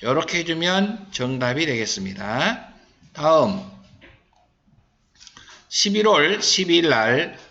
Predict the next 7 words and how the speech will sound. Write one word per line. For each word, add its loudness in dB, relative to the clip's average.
신용카드로 2
결제한 0
저녁 -2
식사비는 -4
거래처 2
직원이 -2
아닌 -2